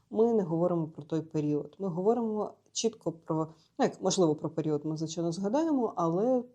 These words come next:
першу чергу ми говоримо про цей фільм. І він починається специфічно з площі, де вішають чоловіка за зради. І парадоксально, що зазвичай, коли ми дивимося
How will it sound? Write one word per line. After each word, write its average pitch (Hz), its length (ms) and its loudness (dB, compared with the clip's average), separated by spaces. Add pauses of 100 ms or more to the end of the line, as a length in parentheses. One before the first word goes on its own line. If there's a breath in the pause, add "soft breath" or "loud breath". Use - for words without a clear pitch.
(180)
першу 190 280 -2
чергу 160 320 -4
ми 151 100 -4
говоримо 147 480 -6 (120)
про 147 180 -6
цей 160 200 -6
фільм. - 340 -12 (840 loud breath)
І 190 160 2
він 269 380 2
починається 165 560 -2
специфічно 240 840 -4
з - 100 -14
площі, 214 800 0 (100)
де 143 320 -2
вішають 147 460 -6
чоловіка 185 580 -2
за 156 120 0
зради. 147 520 -8 (880 loud breath)
І 202 420 4 (280)
парадоксально, 220 720 4
що - 160 -2
зазвичай, 170 760 0
коли 170 240 -2
ми 180 140 0
дивимося 151 800 -4